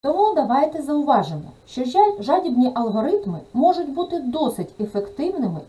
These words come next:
для простих задач. Для багатьох інших задач вони не лише не видають оптимального розв'язку,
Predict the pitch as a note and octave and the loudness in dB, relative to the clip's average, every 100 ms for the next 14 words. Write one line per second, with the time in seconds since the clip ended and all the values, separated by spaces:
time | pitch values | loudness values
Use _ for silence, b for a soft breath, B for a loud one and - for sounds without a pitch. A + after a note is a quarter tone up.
0 | - F#3+ A#3 D#4 E4 E4+ E4+ - E4+ A#3+ | -10 -4 0 0 0 0 -2 -4 -4 -4
1 | - F3 D#3 D3 - - _ _ _ _ | -4 -6 -6 -8 -12 -20 _ _ _ _
2 | B B G3 G#3+ A3+ A#3+ A3+ G#3+ G3+ - | B B -2 0 2 2 0 0 -2 -4
3 | C4+ G4+ C#4 G3 F#3 E3+ E3+ - - - | -6 -4 -4 -4 -4 -2 -4 -6 -14 -4
4 | A#3 C4 B3+ B3+ C4 C#4 F#4 F4+ B3+ - | -2 2 4 4 2 -2 0 0 0 -4
5 | - G#3+ G#3 G#3+ G3+ G3+ - A3 G#3 F3 | -4 -2 2 2 2 -2 -2 0 2 0
6 | F3 F#3 G3 E3 D#3 D3+ - D3+ | -4 -4 -2 -4 -8 -12 -12 -14